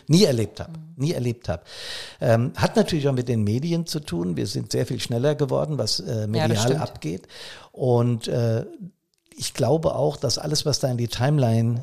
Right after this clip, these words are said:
Speaker 1: äh, gepostet wird, <clears throat> natürlich persönliche Ansichten sind, aber Menschen übernehmen das als ihre Wahrheit. Das verändert unsere Gesellschaft enorm. Ich weiß,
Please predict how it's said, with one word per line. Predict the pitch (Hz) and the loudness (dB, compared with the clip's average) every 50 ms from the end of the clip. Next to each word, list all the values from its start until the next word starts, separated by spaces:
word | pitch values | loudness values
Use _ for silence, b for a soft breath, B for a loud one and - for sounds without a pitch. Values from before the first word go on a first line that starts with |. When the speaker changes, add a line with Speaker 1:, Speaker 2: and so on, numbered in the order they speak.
| 214 | -4
Speaker 1:
äh, | 214 139 120 117 110 110 113 139 170 185 156 165 170 - - - | -2 -2 0 0 2 0 0 0 -2 -6 -10 -12 -12 -16 -10 -4
gepostet | - 131 - - - 139 143 143 139 - - 151 127 - 131 | -4 -2 2 2 4 4 4 2 2 0 0 -2 -4 -2 0
wird, | 139 147 143 - - - 175 | 0 0 -2 -2 -2 0 0
<clears throat> | 165 - | 0 0
natürlich | 113 117 120 113 - 135 135 127 - | 0 0 0 2 2 0 0 0 0
persönliche | 127 117 104 127 151 165 135 107 107 107 101 B B B | 0 0 2 2 2 2 2 0 -2 -2 -4 B B B
Ansichten | B - 123 123 131 131 127 - - 131 | B -2 0 0 2 0 0 -2 -2 -2
sind, | - 151 147 151 143 | 0 0 0 0 -2
aber | 113 117 | -2 -2
Menschen | 107 110 113 131 - - | 0 0 -2 -2 -4 -4
übernehmen | 127 120 107 117 110 110 120 131 | -4 -2 -2 0 0 0 0 0
das | 127 127 123 - | 0 0 0 -2
als | 110 110 - | -2 -4 -4
ihre | 117 120 110 110 104 | -4 -4 -2 0 0
Wahrheit. | 107 107 117 107 95 85 80 - B B B B B B B | 0 0 0 0 -2 -4 -6 -8 B B B B B B B
Das | 180 180 - | 2 4 4
verändert | - - 151 - 135 156 185 170 147 151 | 4 4 4 4 4 2 4 2 2 2
unsere | 147 135 - - 196 | 2 0 0 0 0
Gesellschaft | - - - 160 123 151 156 - 156 131 123 - | -2 -2 0 0 0 0 0 0 0 0 -2 -4
enorm. | 139 113 101 113 131 156 160 | -6 -4 -2 0 0 0 0
Ich | 139 104 - | -2 -2 -2
weiß, | 120 110 113 143 151 - | -2 0 2 2 2 0